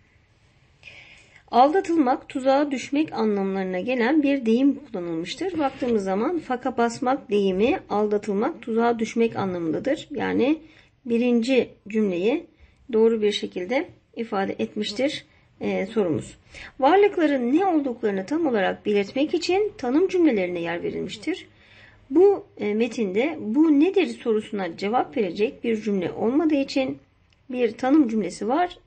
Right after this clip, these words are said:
diyemeyiz. Yani ikinci cümle yanlış bir içeriktedir. Herhangi bir değişikliğe uğramadan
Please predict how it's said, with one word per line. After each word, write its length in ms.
diyemeyiz. 640
Yani 500
ikinci 340
cümle 240
yanlış 520
bir 120
içeriktedir. 680
Herhangi 500
bir 240
değişikliğe 600
uğramadan 720